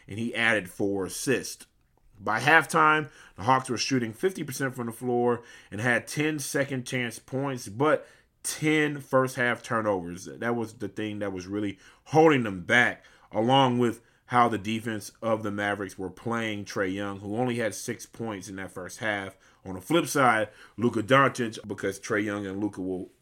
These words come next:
forever to be connected from that draft day trade that sent Luka to Dallas and Trae Young here to Atlanta. Luka Doncic would have seventeen points in the first half to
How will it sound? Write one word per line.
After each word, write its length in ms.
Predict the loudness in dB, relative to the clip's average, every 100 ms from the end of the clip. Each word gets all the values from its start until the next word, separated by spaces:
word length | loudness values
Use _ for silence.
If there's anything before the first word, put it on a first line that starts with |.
| -6
forever 340 | 6 6 8
to 80 | 4
be 380 | 0 -6 -6 -10 _ -6
connected 500 | -2 0 -2 -4 -6
from 160 | -8
that 180 | -6 -6
draft 300 | -2 -2 -2
day 160 | -8 -10
trade 540 | -2 2 4 4 -2 -8 -20 -10
that 160 | -10
sent 240 | -6 -8 -4
Luka 280 | -2 -2 -4
to 120 | -4
Dallas 400 | 0 0 0 -4
and 100 | -8
Trae 200 | -4 -2
Young 180 | -4 -6
here 260 | -6 -6
to 160 | -6 -6
Atlanta. 420 | -4 0 0 -2 -6 _ _
Luka 200 | -4 -2
Doncic 380 | 0 0 -2 -4
would 140 | -6 -6
have 220 | -6 -6
seventeen 520 | -4 -4 -4 -10 -10
points 400 | -10 -10 -10 -14 _ 0
in 360 | 2 4 0 -6 -20 _
the 160 | -12 -8
first 380 | -2 -2 -2
half 420 | -2 2 2 2 -4
to 200 | -12